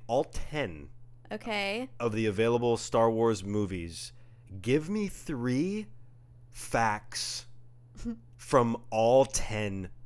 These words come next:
Speaker 1: movies.
Speaker 2: Uh, George Lucas, Ewoks, uh, Millennium Falcon.
Speaker 1: That's three. You're done. That's it.
Speaker 2: George
Speaker 1: You got it. Don't even, if you do it, if you do any more, you'll just. Okay.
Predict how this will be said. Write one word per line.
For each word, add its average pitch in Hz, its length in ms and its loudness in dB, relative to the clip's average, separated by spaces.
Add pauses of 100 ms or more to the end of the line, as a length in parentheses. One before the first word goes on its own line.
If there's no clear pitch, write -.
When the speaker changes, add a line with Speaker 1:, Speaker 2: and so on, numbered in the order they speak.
(140)
Speaker 1:
movies. 95 640 -6 (380)
Speaker 2:
Uh, 202 520 0
George 226 360 -4
Lucas, 226 680 -2 (100)
Ewoks, 220 1000 0 (960)
uh, 196 960 0
Millennium 220 440 -4
Falcon. 226 800 -4
Speaker 1:
That's 220 160 -4
three. 101 240 4
You're 104 100 -2
done. 95 240 0
That's 214 360 -2
it. - 20 2
Speaker 2:
George - 320 -4 (100)
Speaker 1:
You 107 120 -6
got 110 180 6
it. 95 100 -4 (100)
Don't 110 180 0
even, 110 180 2
if 110 120 -6
you 110 80 0
do 110 240 4
it, 110 160 2
if 98 80 -10
you 104 60 -4
do 107 140 2
any 104 120 4
more, 101 280 2
you'll 92 160 0
just. 90 200 -8 (1800)
Okay. 82 200 -2